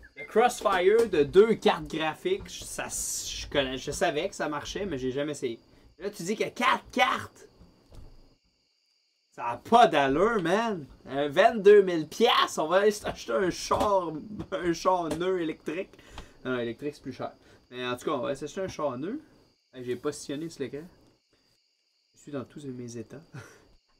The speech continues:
En euros, man! C'est cher, ça.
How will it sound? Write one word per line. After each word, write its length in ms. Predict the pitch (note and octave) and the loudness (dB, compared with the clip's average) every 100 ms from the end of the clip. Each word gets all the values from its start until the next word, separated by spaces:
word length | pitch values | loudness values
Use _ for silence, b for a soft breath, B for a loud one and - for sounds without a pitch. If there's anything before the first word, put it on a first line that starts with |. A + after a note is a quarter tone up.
| _ _ _ _ _ _ _ _ _ F#3 _ _ _ _ _ _ _ _ _ _ _ _ _ _ _ _ - - _ - _ - | _ _ _ _ _ _ _ _ _ _ _ _ _ _ _ _ _ _ _ _ _ _ _ _ _ _ -20 -20 _ -20 _ -10
En 180 | C#3 C#3 | -4 2
euros, 640 | F3+ G#3+ F3 D3+ G3+ A3+ | 8 8 8 8 8 8
man! 360 | E3+ F#3+ G3+ F3 - - - - _ _ | 2 0 -2 -8 -20 -20 -20 -20 _ _
C'est 340 | - - - | -20 -20 -16
cher, 760 | G#2+ - - - D3+ G3+ G3 D#3 | -16 -16 -10 -6 -4 -6 -12 -16
ça. 140 | C#3 | -20